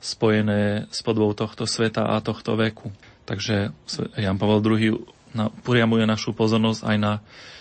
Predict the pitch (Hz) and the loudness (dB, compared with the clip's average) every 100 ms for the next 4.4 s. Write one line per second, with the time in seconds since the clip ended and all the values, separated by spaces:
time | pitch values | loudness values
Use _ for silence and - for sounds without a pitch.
0 | - - - 98 - 107 107 104 - 110 | -20 -8 -2 0 2 2 2 0 2 2
1 | 110 110 - 110 104 104 - 107 110 113 | 2 0 -2 -4 -2 -4 0 0 2 0
2 | - _ - 107 110 107 104 104 _ _ | -6 _ -6 0 2 2 -2 -10 _ _
3 | _ _ - 98 98 98 - 127 139 127 | _ _ -4 0 0 -2 -2 0 0 2
4 | 113 110 117 139 | 2 4 4 2